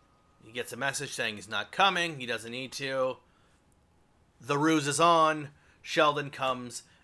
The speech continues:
and starts kicking the crap out of M V P. So hopefully that means that we're gonna get that solid revenge match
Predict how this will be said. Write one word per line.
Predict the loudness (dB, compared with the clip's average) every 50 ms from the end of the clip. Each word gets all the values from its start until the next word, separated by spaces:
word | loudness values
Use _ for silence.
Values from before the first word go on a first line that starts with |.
| _ _
and | -12 -12 -10
starts | -8 -4 -4 -4 -4 -6
kicking | -6 -8 -6 -6 -6
the | -6
crap | -4 0 0 0 0 0 -4 -12 _ _ _ _ _ _ _ _ -4
out | -2 -2
of | -2 -2
M | -4 -6 -8
V | -10 -12 -12
P. | -10 -10 -8 -8 -8 -8 -10 -14 _ _ _ _ _ _ _ _ _
So | -6 0 4 4 4
hopefully | 4 6 8 8 8 8 6 0 -8 -6 -6 -6 -6 -8 -10 -12 -14 -16 _ _ _ _ _ _ _ _ _ _ _ _ _ _ _ _ _ _ _ _ _ _ _
that | -4 -4 -2 -2 -2
means | -4 -6 -6 -6 -6 -8 -10
that | -10 -10
we're | -10 -8
gonna | -8 -6 -6 -6
get | -4 -2 -2 -2 -2 -4 -8 _ -20 -14 -8
that | -4 -4 -4 -4 -2
solid | 0 0 2 2 4 4 4 2 0 -2 -4 -4 -6 -8 -14 -18 -20 _ _ _ _ _ _ _ _ _ _ _ _ _ _ _ _ _ _ _ _ _ _ _ _ _ _ _ _ _ _ _ _ _ _ _ _ -12
revenge | -10 -10 -8 -4 -4 -4 -4 -4 -6 -8
match | -6 -4 -2 -2 -2 -4 -4 -6 -6 -6 -6 -10